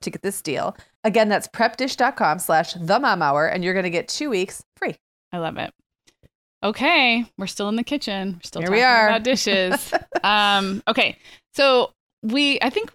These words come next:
Speaker 2: we've covered a lot. Let's talk about some, the actual products and tools that we use. And I know this changes over time, but let's, we gotta get back to dishwashers 'cause this is, <laughs> they've taken up a lot of this conversation, but we're not done with them yet. I currently have a KitchenAid.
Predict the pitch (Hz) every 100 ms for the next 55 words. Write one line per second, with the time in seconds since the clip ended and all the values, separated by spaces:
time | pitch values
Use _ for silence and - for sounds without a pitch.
0 | 415 269 233 277 294 214 196 175 208 285
1 | 349 381 330 247 226 - 220 202 190 -
2 | 190 - 202 - 220 - 196 180 170 170
3 | 170 180 165 160 107 160 160 135 147 -
4 | 170 170 175 165 - 175 156 165 156 147
5 | 151 147 - 156 165 - _ _ _ _
6 | - - 175 285 269 254 262 320 277 214
7 | 190 175 147 151 151 139 151 165 - 190
8 | 214 202 190 - - - - 220 285 -
9 | 311 262 233 196 180 160 151 156 - 160
10 | 156 - 160 160 - 196 202 202 175 160
11 | 160 - 135 143 - - - - _ -
12 | 220 269 330 302 - 254 233 180 220 214
13 | 196 - 226 185 160 165 247